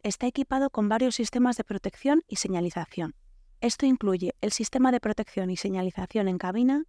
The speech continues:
E T C S R T M S en los niveles uno y dos, que garantiza un control preciso de la velocidad y la seguridad del tren. Además, cuenta con el interfaz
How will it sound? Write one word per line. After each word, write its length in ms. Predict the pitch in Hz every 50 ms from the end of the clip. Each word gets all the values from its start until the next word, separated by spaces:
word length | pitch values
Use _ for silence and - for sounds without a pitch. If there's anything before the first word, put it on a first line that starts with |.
| _
E 100 | - 226
T 140 | - - 220
C 220 | - - 214 226 240
S 280 | 233 - 285 277 - -
R 220 | 208 202 - 208
T 120 | - -
M 220 | 190 185 175 170 170
S 300 | 165 - - 175 170 - _
en 160 | - 180 185
los 180 | 185 180 175 -
niveles 460 | 185 185 214 240 262 294 302 - -
uno 240 | _ 202 208 202 196
y 80 | 175 165
dos, 300 | 170 170 170 - - _ _ _ _ _ _ _ _ - -
que 120 | - - 190
garantiza 680 | 170 185 175 175 175 190 - 226 214 - 185 180 - _
un 160 | 214 220 233
control 320 | - 233 233 220 208 202
preciso 400 | 190 - 196 185 - 226 - 262
de 140 | 240 233 214
la 80 | 202 185
velocidad 520 | 180 180 180 170 - 190 196 226 269 294 -
y 140 | _ - 190
la 100 | 180 175
seguridad 420 | 156 - 180 175 175 175 180 208 214
del 200 | - 180 170 -
tren. 240 | 185 170 165 160 - _ _ _ _ _ _ _ _ - - _ _ _ _ _
Además, 520 | 185 165 170 170 185 220 269 320 - _ _ _ _ _ _ _ _ _
cuenta 280 | - - 226 233 285 262
con 140 | 262 247
el 140 | 226 220 208
interfaz 500 | 202 196 - 196 180 - _ 233 254 269